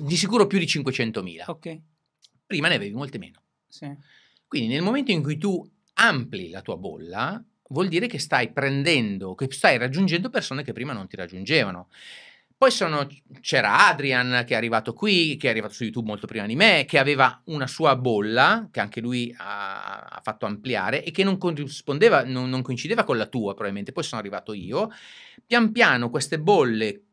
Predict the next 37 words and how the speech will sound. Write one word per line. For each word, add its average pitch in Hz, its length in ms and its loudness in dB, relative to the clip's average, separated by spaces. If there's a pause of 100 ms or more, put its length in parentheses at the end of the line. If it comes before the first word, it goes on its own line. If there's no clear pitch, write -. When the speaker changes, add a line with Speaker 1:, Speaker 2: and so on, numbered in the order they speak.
(320)
Speaker 1:
contemporaneamente, 165 720 0
chi 190 140 -6
segue 170 300 0
me, 156 340 2 (100)
io 156 160 0
a - 20 4
un 135 80 0
certo 131 200 -6
punto 139 340 -2
ho, 117 480 2
ho 120 120 0
detto 135 320 2
che 120 140 -6
sono 113 160 -6
andato 117 220 -2
su 123 100 -6
YouTube 120 340 0
anche 120 220 4
perché 113 180 -8
avevo 117 140 0
visto 123 160 -6
dei 220 100 -2
Speaker 2:
Mm. 175 40 -2
Speaker 1:
video, 202 220 2 (220)
molti 196 500 -4 (220)
di 120 220 -8
quelli 160 240 2
che 139 80 2
hanno 135 100 4
visto 151 160 -2
quel 180 140 -4
mio 240 120 0
video 180 360 0
sono 233 240 -4
andati 165 340 -2
da 95 120 -8
te 113 280 -6